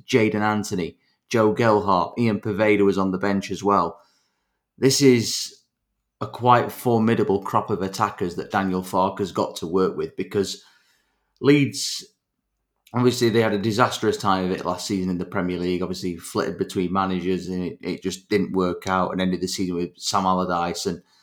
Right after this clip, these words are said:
that was the point where a big reset was required. Farke's appointment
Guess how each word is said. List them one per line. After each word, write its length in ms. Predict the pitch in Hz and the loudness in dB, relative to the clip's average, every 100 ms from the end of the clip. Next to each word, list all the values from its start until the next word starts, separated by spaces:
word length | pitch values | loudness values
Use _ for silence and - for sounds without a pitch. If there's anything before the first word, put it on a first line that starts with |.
| _ _ | _ _
that 160 | 113 98 | 2 2
was 80 | 95 | 0
the 120 | 90 | -2
point 260 | 95 82 | -2 -2
where 220 | 90 90 90 | 0 0 2
a 40 | |
big 200 | 101 98 | 0 0
reset 480 | 87 98 95 104 - | -2 -2 -2 -4 -4
was 160 | 90 | -6
required. 460 | 90 - 95 92 90 | -6 -2 0 0 -2
Farke's 540 | - 117 117 120 95 - | 0 0 2 -2 -6 -4
appointment 600 | 107 - 104 - 107 | -6 0 -2 0 -2